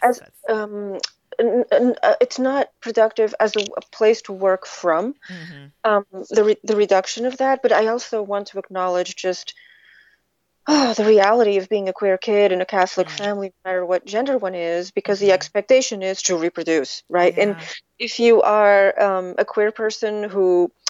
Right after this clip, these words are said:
Speaker 1: has a different idea about relationships or has, uh, no desire to reproduce, you're constantly reminded that you are failing, even
Speaker 2: Mm-hmm.
Speaker 1: if,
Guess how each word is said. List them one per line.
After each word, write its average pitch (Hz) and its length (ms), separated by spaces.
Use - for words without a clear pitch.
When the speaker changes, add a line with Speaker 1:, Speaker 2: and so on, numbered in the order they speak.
Speaker 1:
has 180 200
a 185 40
different 175 320
idea 180 420
about - 300
relationships - 800
or 196 240
has, 202 420
uh, 202 280
no 226 280
desire 190 420
to 190 140
reproduce, 190 480
you're 190 100
constantly 269 800
reminded 185 720
that 175 140
you - 120
are - 80
failing, 175 640
even 214 280
Speaker 2:
Mm-hmm. - 0
Speaker 1:
if, 196 240